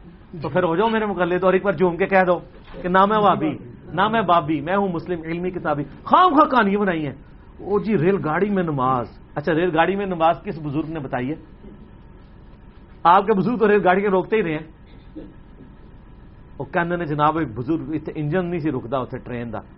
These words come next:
انہاں نگاہ ماری، انجن، انجن چھالا ماردا سی اتھے ہی۔ اگے نہیں سی ٹردا۔ انہاں سمجھا ایک گھوڑا ہے۔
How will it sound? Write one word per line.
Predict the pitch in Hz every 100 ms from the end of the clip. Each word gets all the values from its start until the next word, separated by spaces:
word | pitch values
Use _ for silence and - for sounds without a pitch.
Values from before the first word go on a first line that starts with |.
| - - - - -
انہاں | 151 170
نگاہ | 151 151 208
ماری، | 180 165 190
انجن، | 185 175 214 202
انجن | 240 247 202
چھالا | 160 156
ماردا | 180 151 120 147
سی | 147
اتھے | 147 160
ہی۔ | 117 - - - - - -
اگے | - 190 277
نہیں | 247
سی | 220
ٹردا۔ | 180 139 113 - - - - - - - - -
انہاں | 226 277
سمجھا | 262 254
ایک | 277 262
گھوڑا | 214 180
ہے۔ | 180 -